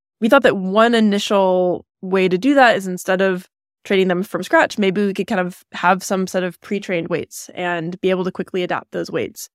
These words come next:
And Sergey and ha-, Sergey and I had a number of conversations about this a-, around the idea. And I think that Sergey was the one who proposed the kind of this initial technique for avoiding training from scratch,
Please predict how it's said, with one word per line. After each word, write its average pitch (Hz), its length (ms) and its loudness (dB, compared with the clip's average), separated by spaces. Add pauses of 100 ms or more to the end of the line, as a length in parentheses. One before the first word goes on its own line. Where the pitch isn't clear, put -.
(360)
And 202 460 4
Sergey 269 320 4
and 247 100 6
ha-, 247 160 -4 (120)
Sergey 262 280 4
and 233 80 6
I 214 100 6
had 220 180 2
a 202 40 -2
number 196 280 2
of 185 160 -2 (340)
conversations 214 680 0
about 208 300 4
this 196 460 0
a-, 156 200 -4
around 180 400 0
the 170 100 0
idea. 190 760 2
And 180 600 -2 (400)
I 240 60 -2
think 370 120 2
that 359 80 -2
Sergey 294 220 2
was 277 200 0
the 233 100 2
one 214 220 4
who 208 140 0
proposed 208 640 -4 (140)
the 190 500 -4 (320)
kind 208 140 -2
of 190 180 -2 (160)
this 214 120 0
initial 226 600 4
technique 202 600 -4
for 180 560 2
avoiding 214 560 0
training 185 360 -4
from 180 200 -6
scratch, 170 520 -2